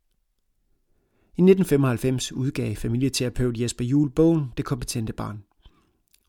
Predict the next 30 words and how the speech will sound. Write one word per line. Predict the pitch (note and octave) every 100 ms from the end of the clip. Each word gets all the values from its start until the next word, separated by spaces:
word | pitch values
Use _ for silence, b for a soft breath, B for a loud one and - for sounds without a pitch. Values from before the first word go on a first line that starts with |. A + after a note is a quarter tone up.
| _
Den | A2+
blev | G#2 A#2
en | A2
gigantisk | G#2 B2+ - D#3+ E3+ A#2+ -
bestseller | D3+ D#3+ - B2 A#2+ B B B B B -
med | D#3+
en | F3
komma | C#3+ B2+
fem | D3 D3 C#3
mi-, | B2 A#2+ A#2+
millioner | B2+ B2 B2+ B2
solgte | A#2 - D3+ C#3
eksemplarer | A#2+ - A2+ D3 D3+ D3 - B B B B
og | E3+
nærmest | D#3 F3 F#3
en | C3
bibel | - D#3 D3 B2+ -
for | -
mange | B2+ A#2 B2
familier. | A#2+ A#2 A2 G#2 _ _ _ _ b b b b
Alligevel | F3+ G#3 F#3
er | C3+
bogens | C3 B2 B2
budskab | - C#3 D3 - A#2 - - - -
ikke | C#3+ C3
alle | C#3
steder | C#3 C#3+ C#3+
trængt | - B2 A2+
klart | C#3+ C#3+
igennem, | A#2+ C#3 D3+